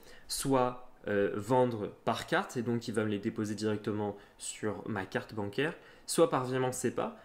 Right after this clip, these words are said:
soit par Revolut, ou soit sur ma balance de cash. Donc moi, je vous recommande, bon, n'importe quelle solution au final. Vous faites confirmer, et là ensuite, eh ben, vous allez réaliser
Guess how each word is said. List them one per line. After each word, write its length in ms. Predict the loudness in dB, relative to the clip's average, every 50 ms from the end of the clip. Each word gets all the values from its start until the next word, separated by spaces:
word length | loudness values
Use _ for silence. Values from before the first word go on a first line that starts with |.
| -20 -20 -14 -6
soit 420 | -2 -2 0 4 6 4 4 4 2
par 200 | 0 0 2 4
Revolut, 400 | 2 4 4 2 0 0 -4 -6 -10 -20 -18 -16
ou 60 | -14 -12
soit 480 | 0 4 4 4 4 0 -4 -16 -20 -10
sur 560 | -4 -4 -2 0 2 2 2 2 0 -8 -14 -20 -20 -14 -8 0
ma 160 | 2 2 4
balance 380 | 4 4 2 4 2 0 2
de 100 | 2 2
cash. 500 | 4 4 2 0 2 -2 -4 -4 -6 -10 -18 -20 -20 -20 -20 -10 -4 0
Donc 180 | 0 0 0 -2 -8 -16 -18 -16 -10
moi, 260 | -4 2 4 6 6
je 100 | 4 2
vous 120 | -4 -8
recommande, 580 | -10 -10 -8 -6 -2 2 2 2 4 2 0 -2 -6 -12 -20 -20 -20 -20 _ -4
bon, 100 | -2 -2 -2 -6 -12 -4
n'importe 420 | 0 0 0 0 -2 -8 -8 -8 0
quelle 180 | 2 2 2
solution 520 | 2 -2 -4 -4 -4 -4 -4 -2 -2 -2 -2
au 40 | -4
final. 380 | -6 -4 0 0 2 2 0 -4 -12 -20 -20 -20 -14 -6 -4
Vous 80 | 4
faites 160 | 4 4 6 6
confirmer, 500 | 4 2 4 4 2 4 4 2 0 -2 -6 -10 -2 2
et 80 | 4 6
là 120 | 6 4
ensuite, 460 | 4 2 0 0 0 -2 -2 -4 -2 -2
eh 60 | 2
ben, 200 | 4 4 4 4
vous 180 | 4 2 2
allez 240 | 4 4 4 2 2 0
réaliser 640 | -4 -2 0 0 2 0 0 -2 0 0 -2 -2